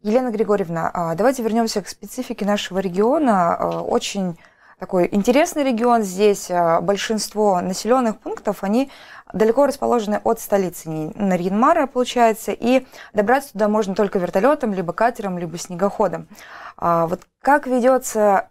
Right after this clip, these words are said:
работа по защите прав граждан из таких населённых пунктов, которые, например, там расположены где-то на побережье,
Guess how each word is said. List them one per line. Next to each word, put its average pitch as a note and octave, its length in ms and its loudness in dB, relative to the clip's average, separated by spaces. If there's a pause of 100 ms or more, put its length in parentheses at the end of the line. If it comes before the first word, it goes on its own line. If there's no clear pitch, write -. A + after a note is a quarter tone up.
(140)
работа G#3 640 2
по F#3 120 -8
защите F#3+ 420 -4
прав G3 340 0
граждан G#3 480 0
из F#3+ 120 -6
таких A3 380 -10
населённых G3 520 -2
пунктов, C4+ 420 -6
которые, A3 360 2
например, F#3+ 380 0
там E3 160 -10
расположены G3+ 580 0
где-то G3 360 -2
на G3 80 -2
побережье, F3+ 720 0